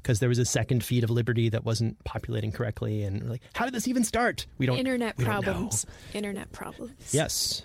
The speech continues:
Speaker 1: I, I think the big reason we're having this talk is because there's a perception that, uh, okay, um, we've won a Webby. That's amazing. Um, okay, we've, we've, we've worked with Jeff Goldblum. That's amazing. Uh, so now it's like, okay, roll end credits,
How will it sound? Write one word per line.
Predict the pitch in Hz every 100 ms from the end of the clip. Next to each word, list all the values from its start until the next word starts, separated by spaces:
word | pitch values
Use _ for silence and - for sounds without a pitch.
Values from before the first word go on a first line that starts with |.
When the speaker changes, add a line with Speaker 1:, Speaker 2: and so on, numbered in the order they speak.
| - - - - - -
Speaker 1:
I, | 151
I | 143
think | 185 208
the | 160
big | 170 151
reason | 147 160 147
we're | 123
having | 123 117 107
this | 104
talk | - 123 - - -
is | - -
because | 127 - 131 120 110 -
there's | 139 127 120
a | -
perception | - 127 165 - - 123 123
that, | 127 123 - - - - - -
uh, | 117 120
okay, | 143 - 127 123 - - - -
um, | 110
we've | 113 104
won | 127
a | 127
Webby. | 120 110 98
That's | 117
amazing. | 127 123 117 101 95 -
Um, | 123 117 110 107 104 127
okay, | 123 131 117
we've, | 113 120 113 -
we've, | - 123 -
we've | 165 123
worked | 135 -
with | 127 113 - -
Jeff | 135 110
Goldblum. | - 208 135 95
That's | 95
amazing. | 117 123 170 107 101 113 -
Uh, | 120 107
so | 104 127 117
now | 123 135 123 120
it's | 117
like, | 123 113
okay, | 165 135 127 -
roll | 147 151 143
end | 135
credits, | - 127 120 -